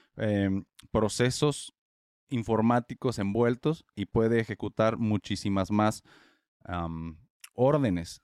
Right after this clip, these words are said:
Aparte, como en otras palabras, piensa más, ¿no? Tiene más,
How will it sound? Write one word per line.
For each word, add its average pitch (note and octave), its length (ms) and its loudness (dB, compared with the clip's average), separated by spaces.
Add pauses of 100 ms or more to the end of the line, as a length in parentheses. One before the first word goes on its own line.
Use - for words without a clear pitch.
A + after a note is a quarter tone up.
Aparte, A2+ 520 0
como A2+ 640 2
en C3 140 0
otras F3 240 -2
palabras, C#3 500 2
piensa A#2+ 400 0
más, E2+ 220 -4
¿no? C#3+ 220 -2
Tiene A2+ 180 0
más, A#2 340 2